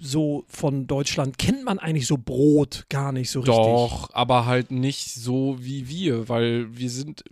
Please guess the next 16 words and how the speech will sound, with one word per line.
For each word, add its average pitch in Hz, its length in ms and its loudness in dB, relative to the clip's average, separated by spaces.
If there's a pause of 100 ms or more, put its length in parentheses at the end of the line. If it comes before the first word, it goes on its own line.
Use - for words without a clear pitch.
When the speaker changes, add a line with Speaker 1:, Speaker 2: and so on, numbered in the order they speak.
(180)
Speaker 2:
halt 120 300 -4
wirklich 131 320 -8
so - 100 -6
eine 123 180 -2
richtige 127 380 -4
Bäcker-, 120 540 2
Bäckerei-Brotnation. 123 1600 0
Und 117 180 -10
bei, 120 240 -2 (600)
ich - 100 -18
glaube, 143 260 2
so 135 140 0
im 123 80 0
Rest 127 320 0
der 127 140 -2
Welt 127 320 0